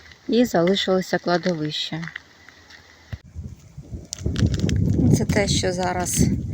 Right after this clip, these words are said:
на місці скита. Фундамент залишився,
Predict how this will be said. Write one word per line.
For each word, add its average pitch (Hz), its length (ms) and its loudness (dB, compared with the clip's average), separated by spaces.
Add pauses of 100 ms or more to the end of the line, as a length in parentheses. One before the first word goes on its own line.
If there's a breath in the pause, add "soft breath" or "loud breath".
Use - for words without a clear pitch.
(180 loud breath)
на 180 240 4
місці - 500 2
скита. 160 520 -2 (3250)
Фундамент 220 520 2
залишився, - 880 2